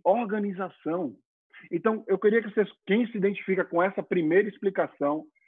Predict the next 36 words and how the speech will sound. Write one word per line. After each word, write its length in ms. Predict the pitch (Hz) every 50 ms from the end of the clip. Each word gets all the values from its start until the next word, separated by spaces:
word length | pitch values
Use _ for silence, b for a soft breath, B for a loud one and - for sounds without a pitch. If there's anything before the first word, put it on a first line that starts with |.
| _ _ _ _ -
o 120 | - - - -
sabe 280 | 196 208 240 240 220 - -
tudo, 220 | - 180 160 147
mas 180 | 143 147 151 147
não 80 | 156 165
é 40 | 156
especialista 600 | - - 175 165 - - 156 151 165 160 - 160
de 120 | 151 160
nada, 420 | 147 135 139 151 160 160 165 165 b b b b b _
pode 280 | - 165 180 185 170 185
erguer 180 | 175 156 160 175
a 100 | 160 147
mão 160 | 143 151 165
e 80 | 165 -
falar, 220 | - 156 156 151 151 - -
"Sou 180 | 190 180 147
eu", 220 | 135 139 147 156 - - _ _ 165 165 - _ _
é 100 | - 156
o 60 | 151 151
generalista 880 | 135 165 156 160 170 175 175 151 135 139 160 170 - - - 185 165
número 540 | - 147 151 160 170 170 170 170 170 170 175
um. 340 | 175 151 139 139 139 131 120 - b b b b b -
Você 260 | 131 143 143 - 170
é 40 | 170
necessário, 800 | 170 165 165 - - 165 - - _ - 143 135 143 135 123 120
você 240 | 131 131 - _ 160
é 40 | 160
um 140 | 175 160
líder. 560 | 143 139 143 151 180 180 156 135 131 120 - - - - - _ _ _ _ _ -
Generalista 1080 | 117 120 165 190 214 220 220 214 202 175 147 147 160 180 185 - - - 208 214 226 - _ _ _ _
que 100 | - 185
entende 440 | 196 190 - 185 180 180 160 170 180
um 100 | 196 196
pouco 460 | 185 - - 190 208 240 233 220 196
de 220 | 151 160 175 151 - _
tudo, 420 | - 151 156 151 147 147 180 196